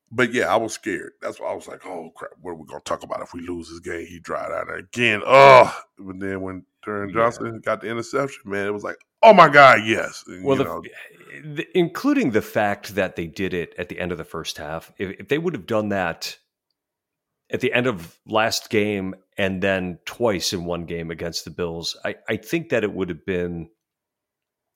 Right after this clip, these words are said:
Speaker 2: I was gonna use a bad word, but I, I, I think it would have been, uh, a little
Speaker 1: <laughs>
Speaker 2: mind bending.
Speaker 1: Yeah, I agree, man. You know, so I don't know. That's why I'm like, I don't,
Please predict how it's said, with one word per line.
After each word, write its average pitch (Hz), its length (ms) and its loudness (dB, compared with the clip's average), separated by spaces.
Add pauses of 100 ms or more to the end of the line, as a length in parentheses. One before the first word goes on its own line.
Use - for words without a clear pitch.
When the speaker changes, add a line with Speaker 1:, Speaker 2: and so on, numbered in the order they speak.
(580)
Speaker 2:
I 87 40 -12
was 82 100 -12
gonna 92 160 -6
use 82 160 -6
a 78 40 -12
bad 82 300 -6
word, 85 460 -8
but 90 260 -2
I, 98 340 0 (280)
I, 110 60 0 (140)
I 110 80 -2
think 151 260 -4
it 131 140 -2
would 120 180 -2
have 90 160 -6
been, 101 480 -2 (100)
uh, 87 380 -2
a - 40 -8
little 104 240 -2
Speaker 1:
<laughs> - 20 -4
Speaker 2:
mind 87 500 0
bending. 82 480 -8 (560)
Speaker 1:
Yeah, 98 220 -10 (800)
I 110 220 -2
agree, 139 260 -8
man. 120 320 -8 (720)
You 104 140 -6
know, 101 280 -4
so 110 380 -2
I 170 100 4
don't 156 140 2
know. 113 200 2
That's 139 220 -4
why 127 240 6
I'm 123 140 0
like, 98 320 -4 (320)
I 147 80 4
don't, 165 180 0